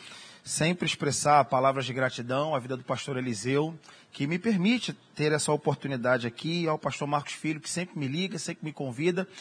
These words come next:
e eu prontamente tenho um desejo sempre no meu coração de estar aqui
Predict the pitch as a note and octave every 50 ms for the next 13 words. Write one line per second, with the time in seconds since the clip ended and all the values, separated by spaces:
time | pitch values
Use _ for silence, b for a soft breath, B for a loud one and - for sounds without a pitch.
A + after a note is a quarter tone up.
0 | B B B B B B - D3 D3+ C#3+ - D#3 E3 E3 - D3+ C3+ C#3 D3 C#3+
1 | - - D3+ D3 C3+ D3 B2+ A#2+ D3 C#3 B2+ - E3+ D#3+ - E3 D3 D3+ D3+ -
2 | - C#3+ B2+ - - - C#3+ C#3+ - - C#3+ C#3 C3 - - - D#3+ F3+ F3+